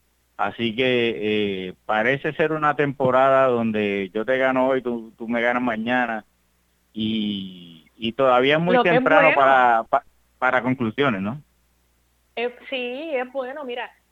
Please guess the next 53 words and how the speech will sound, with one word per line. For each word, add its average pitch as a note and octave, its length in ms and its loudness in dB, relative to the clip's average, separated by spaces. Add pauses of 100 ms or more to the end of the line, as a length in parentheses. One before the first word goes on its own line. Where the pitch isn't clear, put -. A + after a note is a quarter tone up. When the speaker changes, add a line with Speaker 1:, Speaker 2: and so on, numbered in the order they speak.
Speaker 2:
eh, A#3 180 -8
a A3 100 -8
mí G#3+ 160 -10
me A3+ 120 -10
gustan C#4 340 -10
las C#4 160 -8
temporadas C#4 540 -4
que G3+ 120 -8
son, G#3 240 -14
a B3+ 80 -8
mí B3+ 140 -4
no C4+ 80 -6
me D#4 140 -8
gustan, D4+ 460 -8
por B3+ 140 -4
eso B3 160 -6
a C#4+ 40 -6
mí D4+ 80 -6
no D#4 100 -4
me D4+ 100 -4
gustan D4+ 280 -6
los - 160 -10
montes G#3+ 440 -8
en G3 200 -10
los G3 100 -4
equipos G#3+ 360 -4
así G#3+ 260 -2
bien A3 180 -6
grandes G3+ 320 -6
como, F3+ 240 -10
como E3+ 240 -8
hicieron E3+ 320 -4
en G3+ 80 -6
los G#3 140 -2
Lakers G3+ 320 -2
ahora, F3+ 300 -6 (280)
porque A#3 360 2
a A3 40 2
mí G#3 140 -4
me G#3+ 60 -4
gusta C4 260 -2
la C#4+ 100 -2
competencia, G3+ 680 -8
a - 20 -12
mí F#3 100 -14
me F#3+ 100 -14
gusta A#3 400 -4 (240)
ese, G#3+ 420 -4
ese, G#3+ 720 -4 (640)
ese G#3+ 380 0
feeling B3 340 -8
de G#3 120 -8
diantre, G#3+ 540 -10